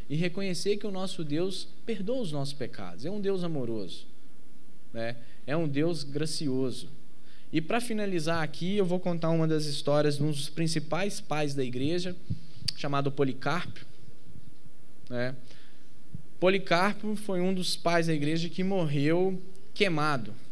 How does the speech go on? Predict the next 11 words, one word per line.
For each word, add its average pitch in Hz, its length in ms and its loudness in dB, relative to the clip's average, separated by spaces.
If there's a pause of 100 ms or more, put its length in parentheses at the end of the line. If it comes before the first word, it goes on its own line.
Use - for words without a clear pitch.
(1500)
Só 226 240 2
que 240 140 0
na 240 140 2
primeira 220 360 2
vez, 196 220 2
Policarpo 185 560 0
negou 185 300 0
Jesus 110 540 0 (920)
na 120 120 0
história, 101 420 -2 (480)
né? 120 240 -2